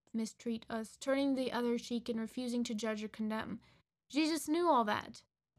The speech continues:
and yet he could still say, "Why do you call me Lord, Lord, and not do the things which I say?"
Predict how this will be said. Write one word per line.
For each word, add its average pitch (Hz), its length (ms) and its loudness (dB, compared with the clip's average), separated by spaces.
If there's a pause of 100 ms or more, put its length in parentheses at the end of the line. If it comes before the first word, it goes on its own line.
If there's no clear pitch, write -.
(160)
and 240 180 4
yet 233 120 2
he 240 160 0
could 262 180 0
still 269 300 0
say, 269 480 0
"Why 247 320 4
do 269 80 2
you 285 100 4
call 262 300 -2
me 247 160 2
Lord, 233 340 2
Lord, 233 340 0
and 214 200 0
not 233 240 0
do 240 260 0
the 214 140 -2
things 220 480 -4
which 226 160 -6
I - 100 -6
say?" - 460 -12